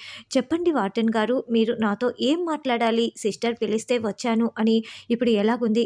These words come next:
మీరు బాగానే ఉన్నారు కదా?" అని అమర్ ప్రశ్నిస్తూ ఉంటారు. "నేను బాగానే ఉన్నాను అమరేంద్ర గారు, నేను మీకు ఒక ముఖ్యమైన విషయం చెప్పాలి, మీకు ఒకళ్ళ గురించి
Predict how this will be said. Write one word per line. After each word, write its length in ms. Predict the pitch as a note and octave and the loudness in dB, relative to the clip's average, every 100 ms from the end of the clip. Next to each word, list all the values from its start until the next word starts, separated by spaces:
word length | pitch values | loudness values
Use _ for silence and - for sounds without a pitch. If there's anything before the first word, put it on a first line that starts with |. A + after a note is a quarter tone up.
| G#3+ | 0
మీరు 260 | G#3+ G3+ B3 | 0 0 -2
బాగానే 420 | G#3+ C4 F#4 F#4 F4 | 0 -2 0 0 0
ఉన్నారు 340 | G3+ A#3 A#3+ | 0 -2 -2
కదా?" 220 | A#3 A3+ A3+ | -2 -2 0
అని 180 | A3 A3+ A3 | 0 0 0
అమర్ 280 | G#3 A3+ A3+ | 0 0 -2
ప్రశ్నిస్తూ 540 | - G3+ - A3+ - A3+ | -4 -4 -2 -4 -2 -2
ఉంటారు. 420 | A3+ A3+ A#3 A3 G#3+ - - - | 0 0 0 0 -2 -8 -20 -4
"నేను 220 | A3 G#3+ A#3 G#3 | 2 2 2 0
బాగానే 440 | A#3 C#4+ F4 F4+ | -2 0 0 0
ఉన్నాను 400 | B3 G#3 B3 A#3+ G#3 | 0 0 0 -2 0
అమరేంద్ర 420 | G#3+ A3+ A3 A3+ | 0 0 0 0
గారు, 280 | A3 A3 A3+ - - - | 0 2 0 -2 -10 2
నేను 220 | A3 A3+ | 4 4
మీకు 280 | G#3+ F#3+ B3 - | 2 0 0 0
ఒక 180 | A3 A3+ | 0 0
ముఖ్యమైన 680 | G#3 - G4+ F4 A#3+ B3 - | 0 -2 -2 0 0 0 -2
విషయం 320 | G3+ - A#3+ | -4 -4 -4
చెప్పాలి, 520 | A#3 A#3+ - A3 A3+ G#3 - - - | -4 -4 -2 2 2 0 -4 -12 0
మీకు 340 | A3 A3 A#3 A#3+ - | 2 4 4 2 2
ఒకళ్ళ 340 | A3+ A3+ A3 A3 | -2 2 2 2
గురించి 440 | - G3+ B3+ A3+ | 0 -2 -2 -2